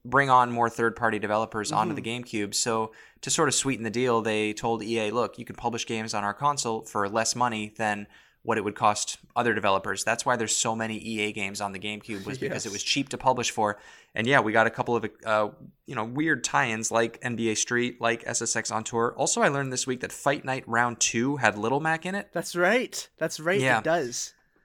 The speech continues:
Speaker 1: There's that too. So, and the partnership did also include games on the Game Boy Advance. There's a ton of sports games on the Game Boy Advance, which a lot of people don't talk about much. Like, there's Madden games, there's fifa
Speaker 2: Yeah.
Speaker 1: games, there's, there's, uh, golf games on there, which, you know,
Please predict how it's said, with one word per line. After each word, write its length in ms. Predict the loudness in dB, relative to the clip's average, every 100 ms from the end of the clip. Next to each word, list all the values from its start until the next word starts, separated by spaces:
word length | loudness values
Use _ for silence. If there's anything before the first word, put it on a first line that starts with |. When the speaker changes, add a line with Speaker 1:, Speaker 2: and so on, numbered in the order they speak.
| _ _
Speaker 1:
There's 140 | -2 2
that 180 | 2 2
too. 340 | 2 2 2
So, 380 | 2 4 4 2
and 200 | 2 0
the 60 | 2
partnership 420 | 0 2 0 0
did 160 | 2 4
also 240 | 4 0
include 440 | -6 -2 0 0 -2
games 280 | -6 0
on 120 | 0 0
the 60 |
Game 200 | -4 -4
Boy 160 | 0 0
Advance. 380 | 0 -2 -2 -6
There's 160 | -8
a 40 | -8
ton 240 | -4 -4
of 80 | -2
sports 320 | -2 -2 -4
games 260 | -4 -6 -4
on 80 | -6
the 60 | -6
Game 180 | -6
Boy 160 | -2 -2
Advance, 400 | -2 -2 -2 -4
which 120 | -6 -4
a 40 |
lot 120 | -4
of 60 | -4 -10 -14
people 300 | -10 -8 -6
don't 220 | -4 -4 -6 -2
talk 240 | 0 0
about 300 | -2 -4 -4 _
much. 380 | -4 -2 0 0
Like, 140 | 0
there's 180 | -2 0
Madden 300 | 6 6 4
games, 280 | -4 -8 -8
there's 160 | -8 -6
fifa 180 | -4
Speaker 2:
Yeah. 80 | -4
Speaker 1:
games, 260 | -6 -8 -6
there's, 280 | -4 -4 -6 -10 -20 _
there's, 220 | -2 0
uh, 200 | 0 0
golf 280 | 2 0 2
games 320 | -4 -6 -4
on 180 | -4 -4
there, 220 | -4 -8 -12 -20 _
which, 340 | -2 2 2 -2 _ -20 -12
you 100 | 0
know, 180 | 0 0